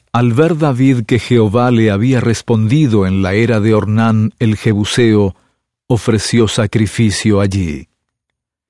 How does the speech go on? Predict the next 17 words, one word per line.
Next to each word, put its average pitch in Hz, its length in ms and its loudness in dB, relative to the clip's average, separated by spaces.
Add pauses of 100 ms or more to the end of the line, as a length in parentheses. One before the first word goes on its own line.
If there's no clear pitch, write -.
(400)
Y 151 140 2
el 143 160 0
tabernáculo 135 840 0
de 107 120 0
Jehová 110 580 0
que 113 160 -2
Moisés 113 680 0
había 107 320 0
hecho 107 460 0
en 101 60 2
el 104 160 2
desierto, 104 800 -2 (560)
y 123 160 2
el 117 120 4
altar 117 500 0
del 113 200 0
holocausto, 110 840 0